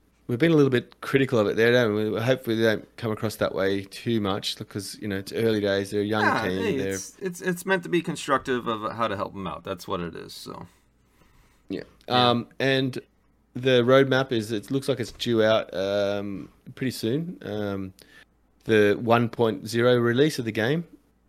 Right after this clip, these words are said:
Speaker 1: uh, quarter two, two thousand twenty-four. So another six months, eight months, nine months away before we can play it, by the looks of it. Um,
Speaker 2: Hmm.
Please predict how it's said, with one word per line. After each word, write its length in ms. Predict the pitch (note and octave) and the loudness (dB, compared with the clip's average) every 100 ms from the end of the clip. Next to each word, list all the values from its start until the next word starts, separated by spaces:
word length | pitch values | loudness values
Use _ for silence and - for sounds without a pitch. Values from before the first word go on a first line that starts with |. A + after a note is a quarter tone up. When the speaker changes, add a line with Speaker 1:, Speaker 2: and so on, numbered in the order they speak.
| _ _ _ | _ _ _
Speaker 1:
uh, 420 | G#2 G2+ G2+ G2 G2 - - | -8 -6 -6 -6 -8 -12 -8
quarter 200 | - G#2+ | -2 -2
two, 200 | - A2 | -2 -4
two 100 | A2 | -4
thousand 200 | G#2 G2 | -6 -6
twenty-four. 400 | G#2 G2 G#2 G2 | -6 -6 -4 -4
So 240 | G#2+ G#2 - - | -2 -4 -6 -8
another 160 | A2+ F#2+ | -8 -6
six 240 | - - | -10 -8
months, 260 | G2 F#2+ - | -8 -8 -8
eight 160 | G#2 - | -6 -4
months, 240 | G2 - | -6 -8
nine 120 | G2+ | -6
months 200 | G2 G2+ | -6 -6
away 180 | G2 F#2+ | -4 -4
before 380 | F#2+ G2+ G2 - - _ _ _ | -4 -4 -4 -6 -12 _ _ _
we 100 | A2+ | -8
can 120 | G#2 G2 | -8 -8
play 300 | - G#2 G#2 | -2 2 2
it, 80 | |
by 60 | C#2+ | 2
the 40 | |
looks 180 | G2 - | -6 -4
of 80 | A2 | -2
it. 200 | D3 - _ _ _ | -2 -4 _ _ _
Um, 400 | G2+ G2 F#2 F#2 - _ _ _ _ _ _ _ _ _ _ _ _ _ _ _ _ _ | -8 -6 -6 -8 -16 _ _ _ _ _ _ _ _ _ _ _ _ _ _ _ _ _
Speaker 2:
Hmm. 140 | D3 | -12